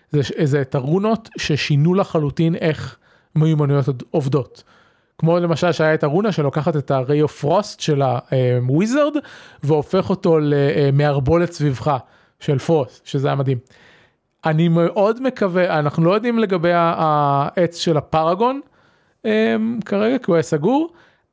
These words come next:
אני מקווה שיש דברים כאלה, אמ, בהמשך, שנותנים לשנות ממש את,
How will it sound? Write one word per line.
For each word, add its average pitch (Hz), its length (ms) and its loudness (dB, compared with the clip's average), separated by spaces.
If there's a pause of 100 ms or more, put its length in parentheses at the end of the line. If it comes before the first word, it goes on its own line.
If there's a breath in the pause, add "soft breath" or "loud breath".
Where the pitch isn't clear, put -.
(220)
אני 170 300 0
מקווה 185 600 0
שיש 240 320 0
דברים 196 340 -2
כאלה, 269 320 0 (640)
אמ, 226 760 0 (260)
בהמשך, 214 640 0 (480 soft breath)
שנותנים 196 440 0
לשנות 208 460 0
ממש 202 380 0
את, 196 220 -2